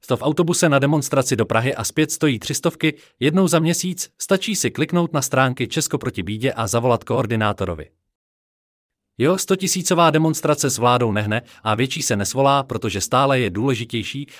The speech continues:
aby z toho náhodou někdo neměl politický prospěch. Tato obava stojí miliardy denně a platí ji především ti, v jejich zájmu se demonstrace svolává. Platí ji především ti, kteří sice vidí neschopnou a zaprodanou vládu,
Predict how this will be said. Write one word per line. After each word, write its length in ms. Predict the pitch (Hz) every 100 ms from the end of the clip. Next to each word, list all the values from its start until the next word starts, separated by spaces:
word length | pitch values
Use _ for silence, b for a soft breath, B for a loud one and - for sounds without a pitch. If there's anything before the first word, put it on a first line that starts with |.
| B
aby 180 | 123
z 80 | 143
toho 200 | 160 143
náhodou 400 | 139 139 147 143
někdo 300 | 131 147 143
neměl 320 | 123 143 139
politický 480 | - 135 127 120 -
prospěch. 500 | - 123 - 151 - -
Tato 240 | 131 -
obava 320 | 123 143 143
stojí 280 | 131 135 123
miliardy 480 | 107 156 147 131 120
denně 280 | 123 151 147
a 120 | 117
platí 300 | 127 123 131
ji 100 | 107
především 480 | - 135 - 131 120
ti, 200 | 139 156 b _
v 40 | 113
jejich 280 | 117 -
zájmu 320 | 107 113 139 131
se 140 | 110
demonstrace 580 | 104 151 151 - 123 120
svolává. 640 | - 113 107 80 73 71 _ _ _ _ _ _ _ _ _ _ _ _
Platí 260 | 120 127 156
ji 80 |
především 480 | 143 156 156 - 165
ti, 140 | 165 160
kteří 240 | 147 135
sice 240 | 151 139
vidí 260 | 127 131 127
neschopnou 540 | 113 - 127 135 143
a 80 | 117
zaprodanou 500 | 113 120 123 120 110
vládu, 320 | 95 110 120